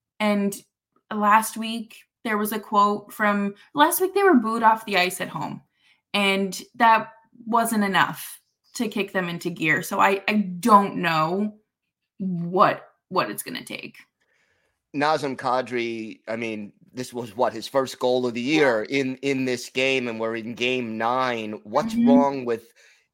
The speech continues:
Speaker 2: him? Why isn't he producing offensively, and, and what can they do to get him on track?
Speaker 1: I think a lot of it has to do with,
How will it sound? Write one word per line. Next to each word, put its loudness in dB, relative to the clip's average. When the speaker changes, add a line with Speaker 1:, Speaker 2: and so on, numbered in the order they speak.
Speaker 2:
him? 2
Why 4
isn't -2
he -4
producing -6
offensively, -2
and, -6
and -8
what 0
can -8
they -2
do -6
to -6
get 2
him -4
on -2
track? -12
Speaker 1:
I -4
think -10
a 4
lot 4
of -4
it -4
has -4
to -12
do -4
with, -2